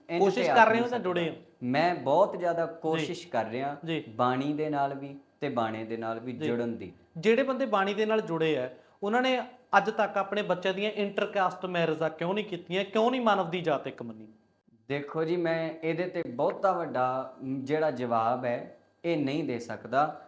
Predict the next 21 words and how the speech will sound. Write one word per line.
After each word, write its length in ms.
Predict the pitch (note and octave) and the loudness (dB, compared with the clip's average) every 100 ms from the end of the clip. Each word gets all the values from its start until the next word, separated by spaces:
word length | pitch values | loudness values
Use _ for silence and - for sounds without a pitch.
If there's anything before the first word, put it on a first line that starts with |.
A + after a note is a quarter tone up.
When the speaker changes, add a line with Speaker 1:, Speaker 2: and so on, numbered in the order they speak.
| _ - | _ 0
Speaker 1:
ਉਹ 120 | F3 | 2
ਉਹਨਾਂ 400 | F3 E3 D#3+ E3 | 2 -2 -2 -2
ਦੀ 120 | D#3 | -2
ਮਾਨਸਿਕਤਾ 840 | C#3+ B2+ A#2+ B2+ B2+ C#3+ - D3+ C#3+ | -2 0 0 -2 -6 -12 -4 0 2
ਹੈ। 200 | D3 D3 | 2 6
Speaker 2:
ਖਾਲਸਾ 280 | F#3+ G3 | 6 6
ਜੀ, 100 | A#3 | 2
ਬਾਣੀ 300 | A#3+ F3+ F#3 | 2 2 2
ਦੀ 160 | G3 G#3 | 0 2
ਗੱਲ 160 | G3 G3 | 4 4
ਕਰ 200 | G3+ G3 | 4 4
ਲਈਏ 180 | G3+ | 2
ਤਾਂ 120 | G#3 A3 | 2 4
ਪੱਗਾਂ 340 | F#3 E3+ F#3+ | 4 6 4
ਬੰਨੀਆਂ 340 | F3 F#3 A3 | 4 2 2
ਹੋਈਆਂ, 280 | G3 F#3+ G3+ | 0 2 2
ਦਾੜੇ 280 | F3 F#3+ A3 | 4 6 6
ਰੱਖੇ 260 | F#3 F3+ F#3 | 4 2 0
ਹੋਏ 220 | F#3 F#3 | 4 4
ਆ, 60 | |
ਪਰ 340 | G3 G3 G3+ | 4 4 4